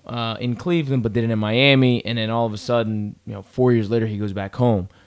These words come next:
And every marketing, every story was revolved around he came back to win it for Cleveland.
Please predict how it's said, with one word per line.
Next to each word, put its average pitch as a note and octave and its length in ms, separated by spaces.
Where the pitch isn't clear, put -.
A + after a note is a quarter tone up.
And G#2+ 420
every A#2+ 640
marketing, A#2 1040
every A2 640
story B2 680
was A2 300
revolved G#2 520
around G#2 200
he G#2+ 220
came A2+ 280
back G2+ 280
to G2 100
win F#2+ 300
it F#2+ 200
for C3 200
Cleveland. - 560